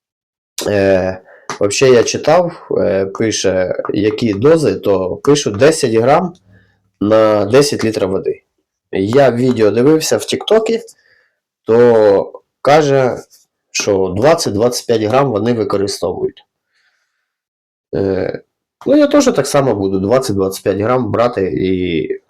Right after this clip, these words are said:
оприскувати свою полуничку. Далі це я буду все показувати, там, коли будемо вже їх обробляти.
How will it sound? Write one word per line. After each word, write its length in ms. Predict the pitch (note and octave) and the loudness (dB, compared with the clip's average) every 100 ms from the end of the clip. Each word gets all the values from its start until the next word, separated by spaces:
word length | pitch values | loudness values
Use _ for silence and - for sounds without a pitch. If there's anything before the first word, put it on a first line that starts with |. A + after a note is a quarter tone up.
| - _ | -20 _
оприскувати 600 | F#2+ A2 A2 - G2 F#2+ | -6 -4 -4 -2 -2 -2
свою 240 | - G2+ | -2 -2
полуничку. 460 | G2 A#2 E3+ D#3+ - | 0 0 -2 -4 -4
Далі 260 | G2 G2 F#2+ | -2 0 -2
це 180 | G2 | -2
я 80 | F#2+ | -2
буду 220 | F#2+ F#2+ | -2 -4
все 180 | F#2+ - | -4 -4
показувати, 540 | - - A#3 B3 G3 - | -6 -6 -2 0 -2 -2
там, 200 | C3+ B2 | -4 -4
коли 280 | A#2+ A#2 | -4 -2
будемо 360 | G#2+ A2 G#2+ G#2 | -2 -2 -2 -4
вже 240 | G2+ G2+ | -2 -2
їх 280 | G2 G2 F#2+ | 0 -2 -2
обробляти. 760 | F2 F#2+ G2 F2+ F#2 F2+ F#2 | -4 -2 -4 -2 -4 -4 -6